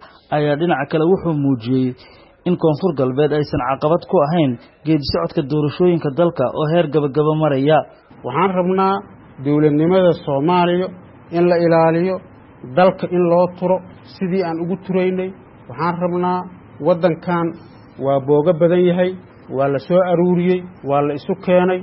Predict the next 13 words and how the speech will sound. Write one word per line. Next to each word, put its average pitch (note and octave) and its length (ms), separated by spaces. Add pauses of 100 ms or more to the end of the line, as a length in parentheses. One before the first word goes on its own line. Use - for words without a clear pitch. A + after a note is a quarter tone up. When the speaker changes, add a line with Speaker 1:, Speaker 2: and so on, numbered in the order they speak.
(100)
Speaker 2:
waa C3 200
la D3 120
isu D3 200
dulqaatay, F3+ 640 (220)
waa D3 220
la D3 120
ilaalinayaa, F3+ 840 (260)
dib D#3 160
u E3 100
dhacana E3+ 340
ay C#3+ 120
ka F#3 140
daayaan. C3+ 400